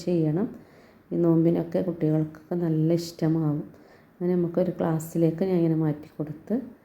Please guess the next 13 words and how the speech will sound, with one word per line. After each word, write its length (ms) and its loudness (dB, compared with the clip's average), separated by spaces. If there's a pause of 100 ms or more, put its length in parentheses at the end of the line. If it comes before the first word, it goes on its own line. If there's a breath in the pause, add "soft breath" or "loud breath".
(480 soft breath)
അതിലേക്കും 520 2
പിസ്ത 280 -2 (100)
ചേർത്ത് 380 -2 (1300)
കഴിച്ച് 380 -4
നോക്കി. 280 0 (120)
നല്ല 260 2 (160)
ടേസ്റ്റ് 400 -2
ഉണ്ട്. 220 0
എല്ലാവരും 480 0
ട്രൈ 100 2 (220)
ചെയ്യണം. 360 0 (600 loud breath)
വീഡിയോ 340 4
കണ്ടാൽ 400 2